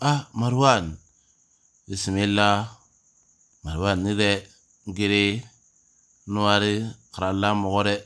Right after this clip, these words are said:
tora, sumanya, re. Ale bɛ ka ni film pilandi kɛ ɲɛ mɛrɛ wakati se kan di nga. Alhamdulillah, mara mi kan ta wala pilandi kɛ ɲɛ mɛ wakati se kan di nga, inshallah. Wala ko nanti episode ta mo aro shukan ana ma se kan pale. Wala ko nanti film ko nu kunga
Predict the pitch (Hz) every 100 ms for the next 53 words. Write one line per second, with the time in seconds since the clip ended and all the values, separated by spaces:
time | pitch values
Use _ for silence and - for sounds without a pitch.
0 | - 101 98 92 98 101 104 104 101 98
1 | - _ _ _ _ _ _ 76 92 98
2 | 92 95 101 101 95 92 95 98 101 101
3 | 98 98 104 104 98 101 107 101 95 98
4 | 95 95 98 104 104 101 107 - - _
5 | _ _ _ _ 92 95 98 90 90 87
6 | 90 87 90 92 87 80 87 90 90 90
7 | 82 85 87 85 80 85 - 92 90 87
8 | - - 87 80 80 82 85 82 80 78
9 | 95 _ _ _ _ _ _ 92 92 95
10 | 82 80 87 90 85 95 87 85 85 85
11 | - 85 82 - 76 85 85 82 85 87
12 | 90 - 82 82 82 80 78 80 - _
13 | _ _ _ _ _ - 98 98 92 90
14 | 90 90 110 104 95 92 - 98